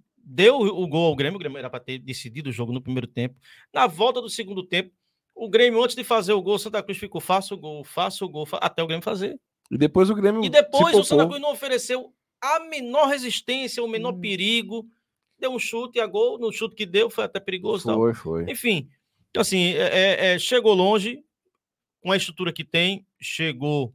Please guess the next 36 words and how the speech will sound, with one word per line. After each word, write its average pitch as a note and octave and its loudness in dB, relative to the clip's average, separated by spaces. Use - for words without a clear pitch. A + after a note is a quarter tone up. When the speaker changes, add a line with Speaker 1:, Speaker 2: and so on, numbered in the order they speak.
Speaker 1:
"Ah, D#3 4
vamos C#3 -12
estar C3+ -6
satisfeitos?" D#3 -8
Não, D3+ -2
eu D3+ -10
não C#3 -8
gosto C3 -2
de B2+ -6
ver A#2 -8
o B2 -6
Santa B2+ -4
Cruz C#3+ -8
perdendo. B2+ -2
Agora, F3+ 2
eu G#3 -2
compreendo B3+ -6
que F#3+ 0
a A3 2
gente G3 -6
tem G#3 -4
limite, G3 -6
né? C3 -6
Que D3+ -4
a C#3+ -2
gente D3+ -6
não G3 -8
pode F#3 -4
se - -10
comparar D#3+ -2
aí C#3 -6
com, E3+ -12
com C#3 -14
bases, B2 0
inclusive F#3+ -4
de, F#3+ 0